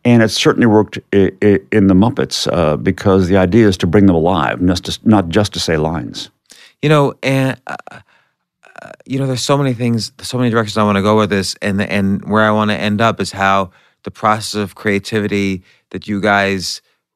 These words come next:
Speaker 2: worked with, that, that your, that your wife so clearly saw, I wanna see how that could be applied to other industries, other areas of life, creativity in
Speaker 1: I'm
Speaker 2: general.
Speaker 1: so glad you're getting into this because that's what she actually, she, uh, I would love her to be here now. She's a,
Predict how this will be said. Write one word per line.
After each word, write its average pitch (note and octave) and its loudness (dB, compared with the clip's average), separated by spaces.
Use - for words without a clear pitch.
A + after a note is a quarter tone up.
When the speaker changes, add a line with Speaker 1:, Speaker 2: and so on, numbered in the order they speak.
Speaker 2:
worked B2 -2
with, G2 -2
that, G2 -8
that G2+ -8
your, G2 -2
that G2 -12
your F#2 -6
wife G#2 -2
so G2 0
clearly G2+ -4
saw, A2 0
I A2+ 0
wanna A2+ 0
see G#2 -6
how G#2 -2
that G#2 0
could G2+ -4
be G2 -2
applied F#2+ -2
to F2+ -6
other G2+ -6
industries, G2 -6
other G2 -4
areas F#2+ -2
of F#2 -8
life, F#2+ -2
creativity G2+ -4
in F2+ -2
Speaker 1:
I'm E2+ -4
Speaker 2:
general. G2 2
Speaker 1:
so F2+ 0
glad C#3 0
you're G2+ 2
getting - 4
into G2+ 4
this F2 2
because G2 0
that's A#2 0
what G2+ -2
she - -2
actually, - 0
she, C3 0
uh, G2 2
I E2+ 0
would F#2 0
love A2 2
her G#2 2
to F2+ 2
be G2 4
here A2+ 2
now. F2+ 2
She's G#2 -2
a, G#2 -2